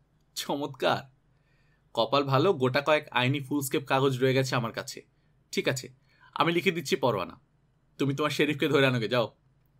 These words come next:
হুড়মুড় করে বেরিয়ে গেলেন মিস্টার বোস্ট। মা আর লরা জলদি করে খালি করে দিল টেবিল।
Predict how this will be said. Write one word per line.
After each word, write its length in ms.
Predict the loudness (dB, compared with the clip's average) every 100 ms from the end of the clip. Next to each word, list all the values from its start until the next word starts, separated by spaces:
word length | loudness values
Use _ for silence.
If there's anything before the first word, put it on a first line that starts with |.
| _ _ _ _ _ 4
হুড়মুড় 320 | 6 6 4
করে 180 | 2 2
বেরিয়ে 300 | 2 4 4
গেলেন 240 | 2 0
মিস্টার 260 | -2 -4 -4
বোস্ট। 400 | -2 -4 -6 -16 _ _ _ _ _ -2
মা 220 | 2 2
আর 220 | 2 0
লরা 300 | 2 2 2
জলদি 320 | 2 0 0
করে 200 | -2 -4
খালি 260 | -4 -4 -4
করে 180 | -2 -2
দিল 200 | -4 -4
টেবিল। 340 | -4 -4 -8